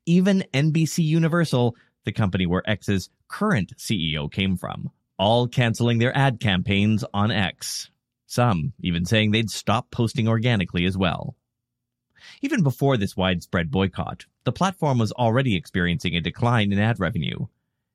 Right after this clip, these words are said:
Insider intelligence forecasts that X's worldwide ad revenue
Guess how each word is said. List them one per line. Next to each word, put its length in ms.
Insider 440
intelligence 480
forecasts 640
that 260
X's 380
worldwide 640
ad 260
revenue 420